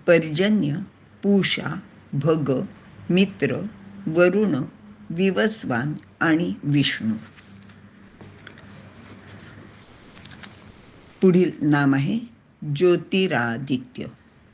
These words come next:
सूर्यमंडलाच्या ज्योतीत स्थित असणारा किंवा या सर्व आदित्यांना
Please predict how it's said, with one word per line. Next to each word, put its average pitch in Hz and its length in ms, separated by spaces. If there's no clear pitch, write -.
सूर्यमंडलाच्या 208 1120
ज्योतीत 156 640
स्थित 147 480
असणारा 131 500
किंवा 196 260
या 180 220
सर्व 160 460
आदित्यांना 143 680